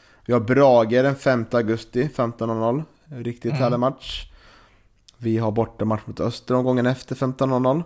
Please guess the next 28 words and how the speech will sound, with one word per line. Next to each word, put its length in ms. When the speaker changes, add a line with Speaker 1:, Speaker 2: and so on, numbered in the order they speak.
Speaker 1:
Eh, 80
vi 220
har 220
Örebro 400
S 160
K 100
hemma 200
på 100
en 60
lördag, 320
nitton 260
augusti. 420
Eh, 80
sen 200
har 320
vi, 640
ja, 120
vi 120
avser 360
borta 300
på 120
måndag, 540
så 120
den 200
är 100
kanske 260
inte 140
jättekul, 720